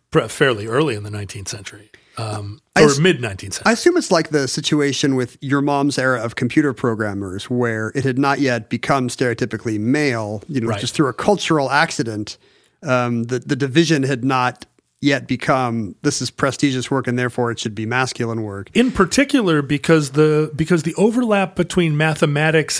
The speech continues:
Speaker 1: and romantic poetry was still not, uh, clearly delineated.
Speaker 2: Right. I mean, science was still called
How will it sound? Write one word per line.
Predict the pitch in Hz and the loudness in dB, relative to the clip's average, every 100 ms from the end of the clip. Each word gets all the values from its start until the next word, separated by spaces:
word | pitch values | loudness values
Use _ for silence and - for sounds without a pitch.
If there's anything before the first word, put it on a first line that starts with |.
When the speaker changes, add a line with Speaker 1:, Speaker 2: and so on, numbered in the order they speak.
| - | 2
Speaker 1:
and | 139 135 131 | 2 2 2
romantic | 131 139 143 139 139 117 | 2 2 0 0 -2 -6
poetry | - 269 262 - 123 | 0 2 2 0 0
was | 107 107 107 | 0 -2 -2
still | - 143 127 113 107 - | 0 4 4 2 -2 -2
not, | 123 110 - _ _ _ - | -2 -4 -10 _ _ _ -8
uh, | 123 - - 160 | -8 -8 -12 -12
clearly | - 180 143 120 | 4 4 6 2
delineated. | 117 117 110 98 - - | 0 0 -2 -6 -10 -4
Speaker 2:
Right. | 330 | 0
I | 196 | 2
mean, | 185 | 0
science | - 202 285 202 | 2 2 2 2
was | 156 | 0
still | - 165 | 0 0
called | - 165 160 143 | 2 0 0 -4